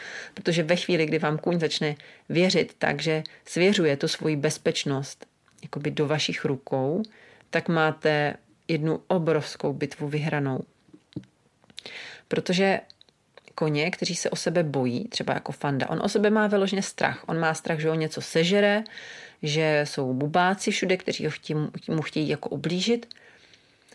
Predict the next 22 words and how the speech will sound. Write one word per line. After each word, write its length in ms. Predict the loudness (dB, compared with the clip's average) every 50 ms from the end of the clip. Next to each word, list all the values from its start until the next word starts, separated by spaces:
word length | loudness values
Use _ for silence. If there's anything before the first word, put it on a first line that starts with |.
| -20 _ _ _ _ _
A 60 | -10
pokud 400 | -4 -2 -2 0 2 0 0 2 0
on 160 | 2 2 4
nemá 460 | 4 4 4 4 4 4 2 2 0 -2
ve 180 | -2 -2 0
vás 340 | 0 0 0 0 -2 -4 -6
tu 100 | -8 -4 -4
oporu, 680 | -6 -4 -2 -2 0 0 0 0 -2 -2 -4 -6 -8 -10 _ -16
které 300 | -14 -2 -2 0 0 0
věří, 440 | 0 2 2 2 2 0 -2 -2 -2
že 120 | 0 0 0
jako 260 | 0 -2 -4 -4 -4
ho 140 | -2 -4 -4
zachrání, 880 | -6 -8 -10 -6 -4 -2 -2 0 0 0 2 2 2 0 0 -2 -4 -6 -10 -14 -20 -20 -20 -20 -20 -20 _ _ _ _
tak 140 | 2 4 6
bude 220 | 6 6 6 6
si 160 | 4 2 2
to 100 | 2 2
snažit 280 | 2 2 2 2 2 2
vyřešit 400 | 0 0 0 0 -2 -4 -4 -4
sám. 300 | -2 -2 0 0 -2 -4 -8 -14 _ _ _ _ _ _ _ _ _ _ _ _ _ _ _ _ _ _ _ _ 0
A 340 | 2 2 2 2 2 2